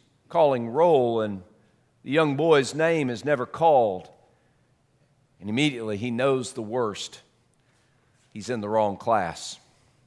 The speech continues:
Just the thought of it, tears begin to well up in his eyes. The embarrassment, the fear, the insecurity, the confusion.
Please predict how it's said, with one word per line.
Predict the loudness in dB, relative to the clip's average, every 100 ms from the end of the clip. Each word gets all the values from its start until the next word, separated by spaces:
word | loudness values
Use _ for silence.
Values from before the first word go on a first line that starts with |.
| _ _ _ _ _ _ _ _ _ _ _ _ -20 -10 6
Just | 6 6 0
the | -4
thought | 2 8 8 8
of | 4
it, | 0 -8 -20 _ _ -8
tears | 0 0 -2
begin | -8 -6 -4
to | -4
well | 0 2 4
up | 2 -2
in |
his | -10 -6
eyes. | -4 -4 -8 -14 -18 -20 _ _ _ _ _ _ _ _ _ _ _ _ _ _ _
The | -10
embarrassment, | -6 2 6 6 2 -10 -12 -14
the | -20
fear, | -14 -6 -2 0 -2
the | -2 -8
insecurity, | -10 -12 -18 -16 -8 -4 -2 -4 -6 -14
the | -14
confusion. | -18 -20 -12 -6 -4 -4 -6 -8 -10